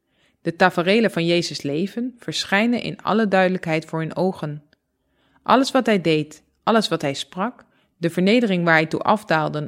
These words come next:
om hen van de smet van de zonde te redden, alles verrijst in veroordeling voor hen op. Zij zien hoe hij Jeruzalem binnenreed en hoe hij van alle ellende in tranen losbarstte over de onboedvaardige stad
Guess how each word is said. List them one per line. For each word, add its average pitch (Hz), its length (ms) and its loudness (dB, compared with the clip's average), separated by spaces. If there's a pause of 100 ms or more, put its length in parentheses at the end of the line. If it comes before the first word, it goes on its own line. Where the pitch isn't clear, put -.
om 151 120 -6
hen 180 300 0
van 156 200 -8
de 143 60 -8
smet 208 380 -2
van 156 140 -6
de 151 60 -4
zonde 175 320 -2
te 147 120 -6
redden, 190 400 -4 (600)
alles 247 320 2
verrijst 180 440 0
in - 160 -6
veroordeling 190 720 -2
voor 165 180 -4
hen 160 140 -6
op. - 280 -8 (1200)
Zij 170 200 2
zien 196 240 0
hoe 170 140 0
hij 170 160 4
Jeruzalem 165 560 -2
binnenreed 180 580 0 (260)
en 170 140 -4
hoe 175 120 0
hij 170 160 2
van 160 180 -6
alle 233 220 2
ellende 156 460 0
in 160 200 -8
tranen 190 440 2
losbarstte 175 720 -2 (300)
over 165 220 0
de - 100 -4
onboedvaardige 185 680 2
stad - 480 -4